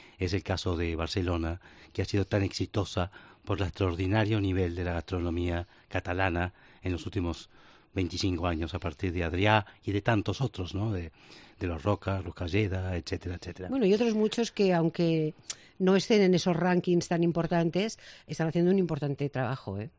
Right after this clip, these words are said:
Speaker 1: Seguramente.
Speaker 2: Sí.
Speaker 1: Así que un poco lo que queríamos, y un poco, y por eso empezamos ayer, mi idea es no solamente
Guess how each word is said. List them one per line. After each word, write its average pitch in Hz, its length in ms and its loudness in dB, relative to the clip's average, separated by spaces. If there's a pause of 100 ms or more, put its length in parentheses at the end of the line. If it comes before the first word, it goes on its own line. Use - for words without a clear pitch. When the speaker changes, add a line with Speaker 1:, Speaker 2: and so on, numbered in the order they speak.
(160)
Speaker 1:
Seguramente. 107 720 2
Speaker 2:
Sí. 143 200 -4 (200)
Speaker 1:
Así 113 200 2
que 123 80 4
un 131 60 6
poco 151 200 4
lo 143 100 6
que 127 100 4
queríamos, 127 580 4 (440)
y 98 100 0
un 98 100 2
poco, 104 280 -4
y - 20 -6
por 104 140 0
eso 101 100 -2
empezamos 117 520 0
ayer, 110 360 2 (440)
mi 113 180 4
idea 107 440 4
es 98 300 0 (400)
no 120 140 0
solamente 123 600 0